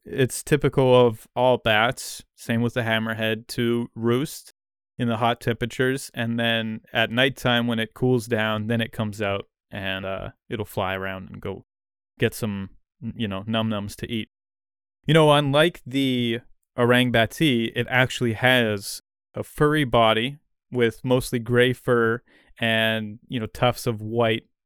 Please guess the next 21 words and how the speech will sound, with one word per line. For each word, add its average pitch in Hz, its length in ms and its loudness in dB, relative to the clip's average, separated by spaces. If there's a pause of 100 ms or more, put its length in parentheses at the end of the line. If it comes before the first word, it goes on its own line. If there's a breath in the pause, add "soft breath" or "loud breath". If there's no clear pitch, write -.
(100)
on 107 680 -4
its, - 420 -12
you 123 140 -8
know, 107 80 -2
the 107 120 -2
back 120 300 2
of 117 100 -2
its - 160 -6
head 107 460 0
and 104 220 -8
its - 160 -16
ears. - 500 -8 (160)
The 127 160 2
bat 170 460 4 (720)
gets 147 260 0
its 135 160 -8
name 143 300 0
from 123 320 -2
the 120 80 0
male's 123 800 2 (120)
moose-like, 131 1040 0